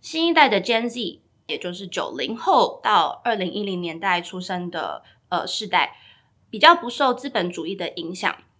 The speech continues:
看穿了 hustle culture，呃，也就是像是斜杠文化吧，为女性开启了一个全新的角色可能性。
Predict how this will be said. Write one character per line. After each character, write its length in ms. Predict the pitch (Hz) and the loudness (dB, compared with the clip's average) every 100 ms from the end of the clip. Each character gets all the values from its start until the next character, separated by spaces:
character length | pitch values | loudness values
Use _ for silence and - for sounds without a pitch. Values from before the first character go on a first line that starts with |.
| _ | _
看 240 | - 302 | 0 0
穿 260 | 247 240 214 | 2 0 0
了 180 | 185 - | 0 -2
hustle 360 | - 254 262 202 | 0 0 2 -2
culture， 500 | - 185 185 - - _ _ _ | -2 -6 -4 -10 -12 _ _ _
呃， 240 | - 165 160 | -6 -4 -4
也 100 | 170 | -6
就 120 | 254 | -6
是 400 | 254 262 226 - | -6 -4 -4 -4
像 260 | - 233 214 | -10 -6 -6
是 240 | 208 214 | -6 -8
斜 200 | 185 170 | -8 -8
杠 180 | 160 190 | -2 0
文 140 | 170 170 | 0 -4
化 180 | 202 | -6
吧， 220 | - - _ _ _ - - - _ - | -6 -10 _ _ _ -20 -20 -20 _ -2
为 220 | 339 294 | 2 4
女 220 | 226 180 | 2 0
性 400 | - - 262 180 - | -2 -2 -2 -2 -6
开 180 | 240 | -8
启 240 | 233 - 185 | -6 -8 -6
了 180 | 160 180 | -6 -8
一 60 | |
个 180 | 180 165 | -8 -10
全 280 | - - 180 | -8 -6 -6
新 260 | 190 254 254 | -6 -6 -4
的 180 | 208 - | -4 -4
角 220 | - - | -6 -12
色 200 | - 220 | -6 -6
可 140 | - | -6
能 180 | - - | -12 -10
性。 300 | - 196 - | -8 -6 -8